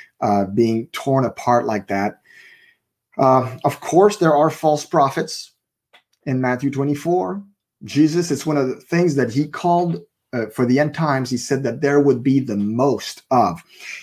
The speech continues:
And the first thing that he, he said to his disciples when they said,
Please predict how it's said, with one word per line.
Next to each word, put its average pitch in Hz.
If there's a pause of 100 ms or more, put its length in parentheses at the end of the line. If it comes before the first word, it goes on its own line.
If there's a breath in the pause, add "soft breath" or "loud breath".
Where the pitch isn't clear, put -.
(140 loud breath)
And 127
the 123
first 202
thing 208
that 185
he, 170
he 147
said 170
to 156
his 143
disciples 143
when 127
they 127
said, 147